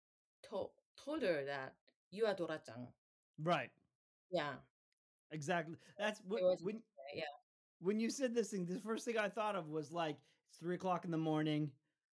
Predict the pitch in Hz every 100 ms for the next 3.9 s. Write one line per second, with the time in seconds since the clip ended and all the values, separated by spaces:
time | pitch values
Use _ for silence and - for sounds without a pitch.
0 | _ _ _ - 208 202 180 170 160 165
1 | 190 190 185 180 180 160 175 170 - _
2 | _ _ 202 202 190 196 196 190 196 190
3 | 180 - _ - 330 311 381 392